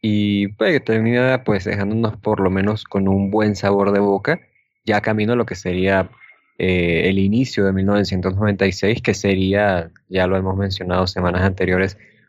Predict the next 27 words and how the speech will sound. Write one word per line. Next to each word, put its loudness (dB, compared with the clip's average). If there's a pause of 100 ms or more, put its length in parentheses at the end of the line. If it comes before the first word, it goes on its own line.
(160)
un 0
mejor 0
año 0
para -2
el -2
wrestling -2
en -10
general, -2 (220)
sobre 0
todo 0
creo -2
que -2
para -2 (220)
W 0
C -2
W, 0
pero 0
W 0
W 0
F, -4 (400)
pues, -10
también 0
tendría 0
una 0
mejora 0 (140)
bastante -4
considerable. 0